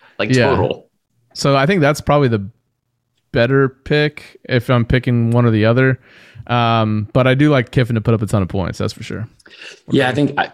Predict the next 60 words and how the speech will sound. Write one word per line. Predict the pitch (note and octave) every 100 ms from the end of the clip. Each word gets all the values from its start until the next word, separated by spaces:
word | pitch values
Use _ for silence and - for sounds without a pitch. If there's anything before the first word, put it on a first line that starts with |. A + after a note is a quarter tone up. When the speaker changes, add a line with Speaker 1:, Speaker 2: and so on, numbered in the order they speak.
| -
Speaker 1:
I | A2+
would | C#3+ -
take, | G#2 -
honestly, | D2+ G2+ F#2+ F#2+ F2+
I | E2
said | - - G2+
this | F2+ G2
last | F2+ -
week | F#2
and | E2
it | E2
came | - F2+
back | E2
to | D#2
haunt | E2+ E2+
me, | F2+ F2 D#2+ - D#2+
um, | D#2 D2+
'cause | D#2
it | D#2
was | D#2 - _ - - D#2+
way | E2+ F2
off. | E2+ F2 F#2+ -
Obviously, | - F2 F2+ G2+ F#2
I |
don't | F2
think | E2+
anyone | F2+ D#2+
saw | - F#2
the | F2
L | F2
S | E2+ F#2+
U | E2
win | E2 D#2+
coming, | F2 F#2 G2
but, | E2 - - - - - _ -
and | G2
I | F2+
hate | A#2
to | A2+
do | G#2+
it |
two | F2+
weeks | G#2+ -
in | F2+
a |
row, | G#2
but | G2
I'm | F2 F#2
taking | - G#2 F#2
Ole | E2+
Miss, | E2 D2+ - -
especially | F#2 - G#2+ F2
at | D#2
home. | F#2 E2 D#2 D#2 _ _ _ _ -
Um, | F#2 F2 E2 D2+ D2+ _ _ _ _ -
it, | F2 - -
it, | - - -
one | A#2 A2 C3
of |
the, | C3